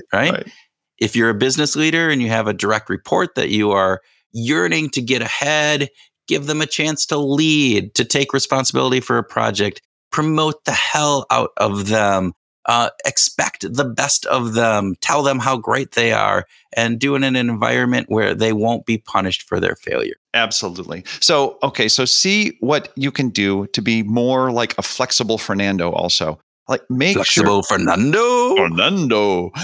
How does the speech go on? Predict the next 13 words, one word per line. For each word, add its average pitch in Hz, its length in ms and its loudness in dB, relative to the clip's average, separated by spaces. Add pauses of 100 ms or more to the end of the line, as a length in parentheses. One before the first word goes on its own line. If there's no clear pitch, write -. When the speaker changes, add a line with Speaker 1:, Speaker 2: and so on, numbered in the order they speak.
(240)
Speaker 2:
Make 156 200 -2
sure 131 220 2
it's 196 220 0
okay 185 460 0
to 165 140 -2
miss 156 280 0
a 160 60 -2
commitment 147 520 -2
and 131 180 0
to 143 80 -4
be 147 360 -6
okay 151 360 -2
with 143 300 -2